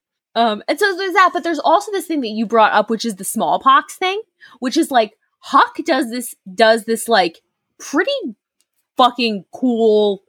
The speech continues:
trick, which is he, the, these people are, <laughs> you know, they're, they're, like,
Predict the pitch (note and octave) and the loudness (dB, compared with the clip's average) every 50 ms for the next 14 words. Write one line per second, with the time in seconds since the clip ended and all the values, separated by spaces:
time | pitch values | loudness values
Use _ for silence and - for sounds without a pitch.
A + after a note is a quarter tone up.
0 | _ - - - G#3+ G3 D3 - _ _ - _ _ _ _ _ _ - G#3 A3 | _ -14 -10 -2 0 0 0 0 _ _ -20 _ _ _ _ _ _ -4 0 0
1 | A3 A3 - A#3+ A3+ A3+ G#3+ G#3 G#3 G3+ - - _ _ _ _ _ _ _ _ | 0 2 2 2 2 2 2 0 -2 -4 -12 -16 _ _ _ _ _ _ _ _
2 | - - C4+ C4+ C4 C4 C4 B3+ - - - A#3 A#3+ A#3 - _ - A#3+ B3 B3 | -8 -4 -4 -2 -2 -2 -2 -4 -4 -6 -8 -6 -6 -6 -8 _ -10 -8 -6 -6
3 | B3+ - - - _ _ _ _ - D4 C#4 B3+ C#4+ C#4 D4+ - - D4 - C#4+ | -6 -6 -10 -14 _ _ _ _ -6 -6 -4 -2 -4 -4 -4 0 -2 0 0 2
4 | C#4+ D4 C4+ C4+ B3 A#3+ A3+ A3+ A3+ A3+ G#3+ A#3 A3+ A#3 A#3 A3+ G#3+ G#3 - | 0 2 2 2 2 2 2 0 0 0 0 0 0 2 2 2 0 0 -2